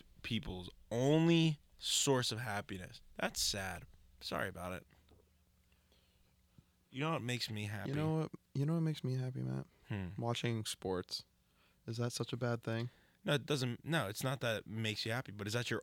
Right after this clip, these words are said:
Speaker 1: only source of
Speaker 2: No.
Speaker 1: happiness? Exactly
Speaker 2: But
Speaker 1: my
Speaker 2: it,
Speaker 1: point.
Speaker 2: it is one of my main ones.
Speaker 1: But
Speaker 2: I'm
Speaker 1: it's
Speaker 2: very
Speaker 1: not
Speaker 2: passionate
Speaker 1: your,
Speaker 2: about
Speaker 1: it is
Speaker 2: sports.
Speaker 1: not your only source of happiness.
Speaker 2: No.
Speaker 1: That's
Speaker 2: So
Speaker 1: my
Speaker 2: is that
Speaker 1: point.
Speaker 2: okay?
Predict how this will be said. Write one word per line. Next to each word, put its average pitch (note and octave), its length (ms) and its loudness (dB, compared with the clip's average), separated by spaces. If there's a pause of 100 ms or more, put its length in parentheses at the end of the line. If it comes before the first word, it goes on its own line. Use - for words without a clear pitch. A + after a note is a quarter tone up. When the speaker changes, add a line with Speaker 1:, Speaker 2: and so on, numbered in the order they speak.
Speaker 1:
only A2 260 2
source G#2+ 260 0
of G#2 60 -4
Speaker 2:
No. A#2 60 -2
Speaker 1:
happiness? D3+ 540 0 (420)
Exactly G#2+ 520 0
Speaker 2:
But - 100 4
Speaker 1:
my A#2+ 60 2
Speaker 2:
it, C3 140 6
Speaker 1:
point. G#2+ 120 4
Speaker 2:
it C3+ 140 6
is C3 240 4
one A#2+ 220 4
of A2+ 100 0
my A2 300 0
main A2 280 -2
ones. - 400 -6 (480)
Speaker 1:
But A2+ 80 6
Speaker 2:
I'm A2+ 60 6
Speaker 1:
it's A2+ 60 0
Speaker 2:
very B2 140 8
Speaker 1:
not A2 120 4
Speaker 2:
passionate A#2 440 6
Speaker 1:
your, - 20 0 (140)
Speaker 2:
about B2+ 60 8
Speaker 1:
it - 40 10
is B2 80 6
Speaker 2:
sports. A#2+ 140 6 (160)
Speaker 1:
not A#2 80 -2
your A2+ 340 2 (380)
only C#3+ 440 6
source A#2 520 4
of A2+ 180 2
happiness. A2 680 0 (160)
Speaker 2:
No. B2 340 0 (840)
Speaker 1:
That's A2 400 0
Speaker 2:
So A#2+ 80 4
Speaker 1:
my A#2 60 8
Speaker 2:
is A2+ 80 6
that A#2 140 12
Speaker 1:
point. A#2 140 6
Speaker 2:
okay? A#2+ 340 2